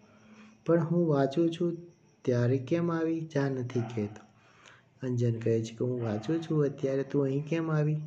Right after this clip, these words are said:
જા નથી કહેતો હું તને?" કિન્નરી, "તું તો હમણાં કૂદકા મારતો હતો." કિન્નરી કહે છે કે, "તું તો ભાઈ હમણાં કૂદકા મારતો હતો."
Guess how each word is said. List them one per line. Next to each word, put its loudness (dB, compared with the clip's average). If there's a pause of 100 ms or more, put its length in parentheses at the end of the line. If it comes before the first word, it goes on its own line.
(140)
જા 0
નથી 0
કહેતો 0
હું -8
તને?" -6 (760)
કિન્નરી, 4 (680)
"તું 4
તો 4
હમણાં 4
કૂદકા 2
મારતો 4
હતો." -4 (140)
કિન્નરી 0
કહે 0
છે -4
કે, -10
"તું -2
તો -2
ભાઈ -2
હમણાં 0
કૂદકા -6
મારતો 0
હતો." -8